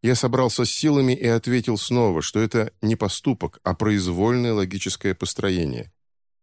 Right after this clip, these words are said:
Чей-то незнакомый голос сказал: «Он бредит, он слишком устал, но он еще держится». Но на этом допрос неожиданно кончился, и меня увели.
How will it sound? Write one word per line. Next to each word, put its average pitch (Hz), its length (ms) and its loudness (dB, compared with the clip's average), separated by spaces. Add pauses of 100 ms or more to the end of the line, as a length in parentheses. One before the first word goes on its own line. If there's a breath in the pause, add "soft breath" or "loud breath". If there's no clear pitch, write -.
(220)
Чей-то 107 260 0
незнакомый 95 540 0
голос 104 320 0
сказал: 92 540 -2 (600)
«Он 131 220 2
бредит, 104 480 0
он 104 160 2
слишком 117 420 -2
устал, 71 480 -2 (220)
но 151 180 4
он 160 120 2
еще 165 260 0
держится». 85 640 -2 (920)
Но 110 120 4
на 107 120 2
этом 113 360 0
допрос 107 440 0
неожиданно 98 680 0
кончился, 71 760 -4
и 95 100 0
меня 92 300 2
увели. 80 460 -4